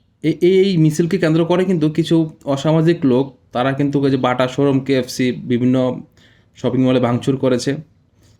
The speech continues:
যদিও এটার একটা মুখ্য উদ্দেশ্য থাকতে পারে, তারা এই দেশকে মৌলবাদীদের একটা ট্যাগ লাগানোর চেষ্টা করেছে, যদিও এটি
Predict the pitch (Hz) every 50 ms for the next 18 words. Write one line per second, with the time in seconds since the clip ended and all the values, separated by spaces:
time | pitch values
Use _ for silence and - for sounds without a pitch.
0 | _ _ - 139 143 165 185 180 165 170 170 165 170 156 151 147 143 - - 151
1 | 147 143 143 - 160 151 147 - - 151 143 131 117 123 - 175 - - _ _
2 | 123 117 120 123 120 - - 135 127 131 127 123 - - - 143 143 135 117 -
3 | 92 113 117 120 131 139 131 135 123 135 135 135 143 139 131 127 - - - _
4 | _ _ _ _ _ _ - - - - 120 117 - - 135 139 139 143 143 139
5 | 143 143 139 143 135 - - 151 147 139 131 123 - 139 127 139 151 - _ _
6 | _ _ _ _ - 98 - 127 127 143 143 139 135 131